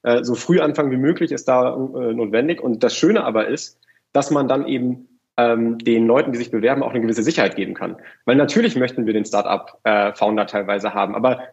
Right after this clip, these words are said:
vielleicht nicht den irgendwie fünfundzwanzigjährigen gerade vor der Uni et cetera. Äh, nicht, dass das nicht unglaublich gute Leute sein können und, ne, super Ventures aufbauen. Für ein Corporate Venture wahrscheinlich aber nicht ganz passend,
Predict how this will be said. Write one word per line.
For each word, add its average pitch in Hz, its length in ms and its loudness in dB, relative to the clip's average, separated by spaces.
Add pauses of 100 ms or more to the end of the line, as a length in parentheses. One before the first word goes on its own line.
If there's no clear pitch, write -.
vielleicht 139 380 2
nicht 151 200 -2
den 147 260 0
irgendwie 135 400 -4
fünfundzwanzigjährigen 139 800 0
gerade 131 220 2
vor 123 120 0
der 120 140 0
Uni 135 260 0
et 117 100 -2
cetera. 151 440 2 (260)
Äh, 131 180 4 (100)
nicht, 160 200 2
dass 160 140 2
das 151 200 -2
nicht 147 200 -6 (120)
unglaublich 156 420 2
gute 131 180 -4
Leute 170 260 2
sein 101 240 -4
können 92 260 -10 (200)
und, 147 600 0
ne, 175 140 4
super 151 320 2
Ventures 135 260 0
aufbauen. 131 500 0 (400)
Für - 140 0
ein 143 60 2
Corporate 165 300 2
Venture 156 240 2
wahrscheinlich 147 320 -2
aber 127 140 0
nicht 131 200 -4
ganz 135 240 0
passend, - 400 -2